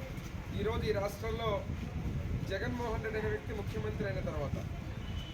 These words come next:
ఏదైతే యువకులకు మోసం చేశాడో జాబ్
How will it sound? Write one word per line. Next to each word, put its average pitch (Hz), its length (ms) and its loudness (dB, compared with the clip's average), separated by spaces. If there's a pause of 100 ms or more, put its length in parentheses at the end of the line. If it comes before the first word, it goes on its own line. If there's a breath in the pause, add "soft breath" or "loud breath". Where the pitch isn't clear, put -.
(440)
ఏదైతే 247 360 2 (120)
యువకులకు 254 560 2
మోసం 220 360 0
చేశాడో 214 360 0 (140)
జాబ్ 208 220 2